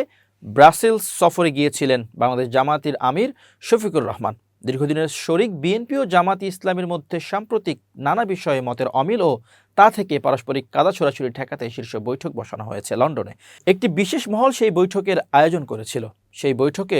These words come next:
সৌহার্দ্যের ঘাটতি না থাকলেও কেবলমাত্র একটি বিষয় ছাড়া কোনো বিষয়েই দুই দলের মতের মিল হয়নি বলে বাংলাদেশের রাজনৈতিক সূত্রের খবর।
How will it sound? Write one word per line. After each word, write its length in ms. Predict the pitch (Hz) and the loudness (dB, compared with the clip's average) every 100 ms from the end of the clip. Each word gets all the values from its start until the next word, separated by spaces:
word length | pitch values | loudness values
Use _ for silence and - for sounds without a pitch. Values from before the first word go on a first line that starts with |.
| 120 | 0
সৌহার্দ্যের 500 | 151 151 156 143 135 | -2 0 -2 -2 -6
ঘাটতি 360 | 117 143 - 208 | -2 -4 -4 -6
না 120 | 180 185 | -4 -4
থাকলেও 400 | 247 - 123 104 - _ _ - | -6 -4 -4 -4 -12 _ _ 2
কেবলমাত্র 460 | 202 240 233 - 226 156 | 6 6 4 2 0 0
একটি 320 | 170 180 _ 240 | 0 -4 _ -6
বিষয় 280 | 180 - 135 | -4 -2 -4
ছাড়া 280 | - 147 220 - - | -2 2 2 0 0
কোনো 180 | 220 254 | 0 2
বিষয়েই 420 | 202 180 151 120 98 _ _ | -2 -2 0 0 -4 _ _
দুই 140 | 135 135 | -2 2
দলের 280 | 135 127 110 107 | 4 4 2 -2
মতের 300 | 123 143 202 175 | 0 4 4 2
মিল 160 | 127 110 | 0 -4
হয়নি 280 | 185 180 135 | 0 0 0
বলে 220 | 131 123 110 - | -2 -2 -2 -2
বাংলাদেশের 460 | 117 113 110 120 113 | -4 -2 -6 -4 0
রাজনৈতিক 400 | 120 143 165 190 | 0 -2 -10 -12
সূত্রের 400 | - 147 - 113 - | -10 -10 -6 -8 -6
খবর। 220 | 107 104 | -6 -6